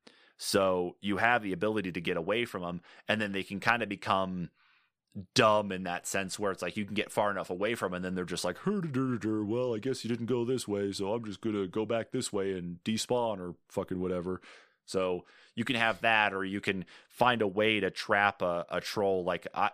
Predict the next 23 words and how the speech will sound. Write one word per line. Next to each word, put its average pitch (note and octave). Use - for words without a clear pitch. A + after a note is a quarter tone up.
my G#2
first E3
encounter G#2+
with E2+
one, F2
I G#2
got A#2+
one A#2+
trapped G#2
kind A#2+
of A2+
on F#2+
a E2+
beach -
where G2
it F#2+
was F#2+
not C3
necessarily B2+
stuck -
in A2
the F#2+
water, F2